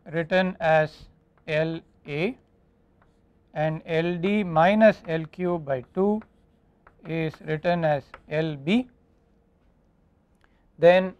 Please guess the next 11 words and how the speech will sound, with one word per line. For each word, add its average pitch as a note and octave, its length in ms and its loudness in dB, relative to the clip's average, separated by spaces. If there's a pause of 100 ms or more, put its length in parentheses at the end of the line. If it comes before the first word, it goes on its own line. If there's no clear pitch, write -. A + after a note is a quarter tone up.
(220)
what F#3 200 6
we G3 120 0
have F#3 440 4
here F#3 360 4 (120)
is E3 300 0 (4000)
L D#3+ 340 -8
A G3 220 -6 (260)
plus F3 280 2 (680)
L D#3 220 -10 (140)
B F3 280 -6 (1000)
cos D#3+ 340 -2